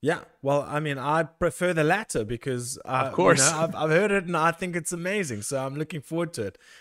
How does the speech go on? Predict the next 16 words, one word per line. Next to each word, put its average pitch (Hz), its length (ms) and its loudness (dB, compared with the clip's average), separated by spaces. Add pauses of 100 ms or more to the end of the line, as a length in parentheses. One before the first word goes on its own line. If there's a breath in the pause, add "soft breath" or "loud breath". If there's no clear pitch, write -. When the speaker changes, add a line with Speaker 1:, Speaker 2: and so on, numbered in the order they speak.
(200 loud breath)
Speaker 1:
Um, 143 600 2
so, 165 420 0 (180)
you 156 160 -2
know, 160 280 2 (100)
just 202 220 -2
in 208 80 -4
terms 202 300 -2
of 175 80 -10
the 165 80 -4
store, 185 240 -2
you're 156 140 -2
distributing 165 600 -4
everywhere 185 500 -4
in 175 80 -8
the 170 80 -8
world? 196 400 -4